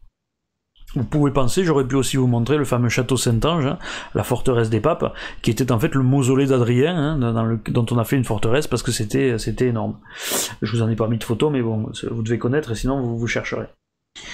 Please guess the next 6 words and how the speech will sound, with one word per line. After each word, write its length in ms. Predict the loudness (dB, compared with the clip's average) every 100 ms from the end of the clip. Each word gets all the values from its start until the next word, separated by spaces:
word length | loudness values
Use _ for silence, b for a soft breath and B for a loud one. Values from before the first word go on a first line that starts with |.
| B B B B -2
Euh, 460 | 2 2 2 0 -2 -6 -20 _ -20 _ -20 -20 _ _ _ _ -20 -20 -8 -2
euh, 160 | 0
mets-moi 220 | 0 2 0
la 40 |
photo 200 | 0 -4
suivante. 520 | -2 0 0 -4 B